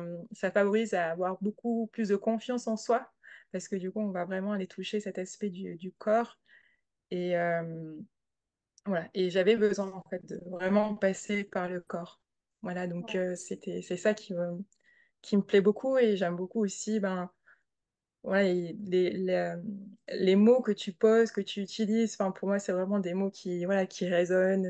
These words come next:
Speaker 1: Enfin,
Speaker 2: Mm.
Speaker 1: du coup, c'est, euh, voilà, c'est tout un ensemble, mais, euh, voilà, à la fois,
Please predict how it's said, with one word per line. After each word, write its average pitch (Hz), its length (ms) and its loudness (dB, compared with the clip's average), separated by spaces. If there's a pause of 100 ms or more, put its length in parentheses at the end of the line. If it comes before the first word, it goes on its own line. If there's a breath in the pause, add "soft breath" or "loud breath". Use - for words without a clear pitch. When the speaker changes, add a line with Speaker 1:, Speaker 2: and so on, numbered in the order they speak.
Speaker 1:
Enfin, 165 260 -2 (140)
Speaker 2:
Mm. 208 320 -14 (320)
Speaker 1:
du 175 80 -6
coup, 196 140 -8
c'est, 175 480 -4
euh, 165 180 -2 (760)
voilà, 160 180 -8
c'est 196 140 0
tout 240 140 -2
un 226 140 6
ensemble, 226 560 2
mais, 190 360 0
euh, 180 380 2
voilà, 185 320 0
à 190 160 4
la 208 140 6
fois, 226 200 0